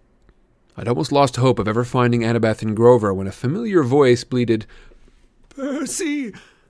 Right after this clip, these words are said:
I turned and got tackled by Grover's bear hug, or goat hug. He said, "We thought that you'd gone to Hades the hard way." Annabeth stood behind him, trying to look angry, but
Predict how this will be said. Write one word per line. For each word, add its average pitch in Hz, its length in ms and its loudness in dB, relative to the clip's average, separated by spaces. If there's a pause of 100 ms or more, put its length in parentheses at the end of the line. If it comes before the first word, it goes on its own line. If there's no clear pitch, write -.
(760)
I - 60 -12
turned 120 320 0
and 110 80 -2
got 123 220 0
tackled 113 480 -2
by 101 140 -4
Grover's 107 360 -4
bear 107 240 -2
hug, 95 300 -8 (200)
or 98 200 -6 (280)
goat 101 220 -4
hug. 92 240 -12 (300)
He 147 80 0
said, 143 240 0 (500)
"We 226 140 2
thought 240 220 0
that 214 120 -2
you'd 214 160 4
gone 233 220 4
to 233 100 2
Hades 202 440 0
the 208 100 2
hard 180 340 -4
way." 233 320 6 (1300)
Annabeth 98 320 -4
stood 98 200 -6
behind 143 360 -2
him, 92 160 -4
trying 165 340 0
to 165 80 0
look 160 220 2
angry, 143 420 2
but 104 240 -4